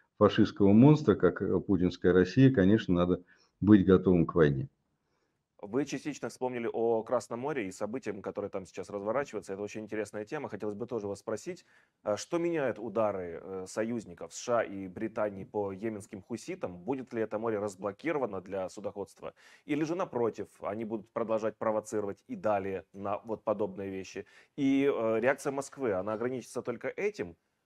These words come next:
Speaker 2: Может вклиниться Иран в эту войну? Он уже, может, готов, я не знаю. Возможно, активизируется ось зла,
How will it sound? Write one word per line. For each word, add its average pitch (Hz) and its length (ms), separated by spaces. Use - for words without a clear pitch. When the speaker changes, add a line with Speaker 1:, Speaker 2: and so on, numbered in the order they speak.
Speaker 2:
Может 127 260
вклиниться 160 420
Иран 127 520
в 92 80
эту 107 180
войну? 101 420
Он 101 220
уже, 110 340
может, 110 280
готов, 107 360
я 98 100
не 104 100
знаю. 92 400
Возможно, 123 400
активизируется 113 640
ось 123 220
зла, 98 420